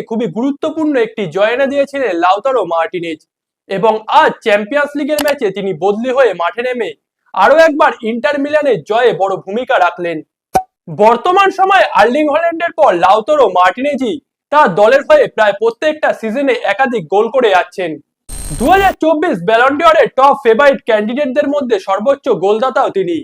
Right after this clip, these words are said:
যেই ফর্মটা তিনি এই সিজনেও ধরে রাখছেন। আজ চ্যাম্পিয়ন্স লিগের ম্যাচে তুলনামূলক দুর্বল প্রতিপক্ষের এগেইনস্টে মাঠে নেমেছিল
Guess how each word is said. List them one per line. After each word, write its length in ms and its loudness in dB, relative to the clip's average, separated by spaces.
যেই 320 0
ফর্মটা 340 2
তিনি 140 -2
এই 140 2
সিজনেও 460 -2
ধরে 220 -2
রাখছেন। 360 -4
আজ 220 6
চ্যাম্পিয়ন্স 520 0
লিগের 240 -2
ম্যাচে 220 0
তুলনামূলক 540 2
দুর্বল 320 2
প্রতিপক্ষের 580 0
এগেইনস্টে 340 -2
মাঠে 280 0
নেমেছিল 320 0